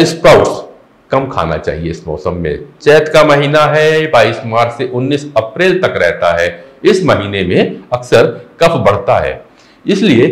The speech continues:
भोजन ठंडी तासीर वाला और गर्मी को कम करने वाला होना चाहिए। पुराने अनाज और दालें जैसे कि जौ, गेहूं, मूंग,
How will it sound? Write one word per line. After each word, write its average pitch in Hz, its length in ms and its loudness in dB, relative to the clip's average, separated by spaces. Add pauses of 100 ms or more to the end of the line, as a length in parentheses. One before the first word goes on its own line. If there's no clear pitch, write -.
(300)
भोजन 139 580 2
ठंडी 156 340 0
तासीर 127 420 0
वाला 90 340 2 (280)
और 107 240 0
गर्मी 113 340 -2
को 170 200 -2
कम 160 200 0
करने 113 340 -2
वाला 87 240 0
होना 78 260 -6
चाहिए। 65 420 -14 (480)
पुराने 123 320 4
अनाज 117 500 2 (440)
और 98 200 2
दालें 113 540 2 (200)
जैसे 123 360 0
कि 110 180 -8
जौ, 107 240 2 (220)
गेहूं, 107 460 -4 (420)
मूंग, 143 320 0